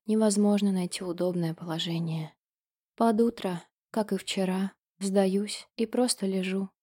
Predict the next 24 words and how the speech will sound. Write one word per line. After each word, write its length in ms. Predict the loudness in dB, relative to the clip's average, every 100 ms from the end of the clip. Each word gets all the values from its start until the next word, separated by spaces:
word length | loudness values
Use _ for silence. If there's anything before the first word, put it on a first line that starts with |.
| _
глядя 360 | 0 2 2 0
в 80 | -6
потолок. 760 | -10 -8 -6 -6 -8 -10 -20 _ _ _ _ _ _ 2
Перед 260 | 4 4
глазами 460 | 4 4 6 6 6
мелькают 640 | 6 4 2 2 2 0
обрывки 400 | -2 0 -2 -4
воспоминаний, 960 | -6 -4 -2 -2 0 0 0 0 -4 -12 _ _
и 120 | -2
все 260 | 0 0 2
они 180 | 2
связаны 520 | 0 -2 -2 0 -2 -2
с 160 | -2
Леоном. 560 | -2 0 0 -2 -6 -10 _ _ _ _ _ _
Открываю 640 | 0 0 2 2 4 4 4
и 40 |
читаю 460 | 2 0 4 6 6
новости. 680 | 6 4 0 -2 -4 -8 -10 _ _ _ _
Все 240 | 0 0
как 220 | 2 0
одна 240 | 2 2 2
с 100 | 2
негативным 580 | 0 -2 -2 0 0 0
оттенком. 720 | -2 -4 -2 -4 -4 -6